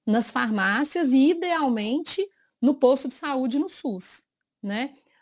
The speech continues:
O que a gente já tem no Brasil, mas com custo elevadíssimo, então aca-, acabam sendo usadas,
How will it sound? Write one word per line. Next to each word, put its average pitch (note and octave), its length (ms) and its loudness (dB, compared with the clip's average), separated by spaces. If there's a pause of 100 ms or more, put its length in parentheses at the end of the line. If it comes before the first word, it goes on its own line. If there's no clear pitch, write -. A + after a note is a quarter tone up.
(100)
O A#3+ 80 -4
que D4+ 100 -2
a C#4+ 60 6
gente E4+ 260 0
já G4 160 -6
tem C4 240 -4
no A#3 100 -4
Brasil, G#3 480 -6
mas G#3 140 -8
com A#3 240 -10
custo - 340 -4
elevadíssimo, B3 920 4
então A3 220 -4
aca-, B3 380 -4
acabam B3+ 440 -2
sendo C4 260 -2
usadas, G#3 640 -6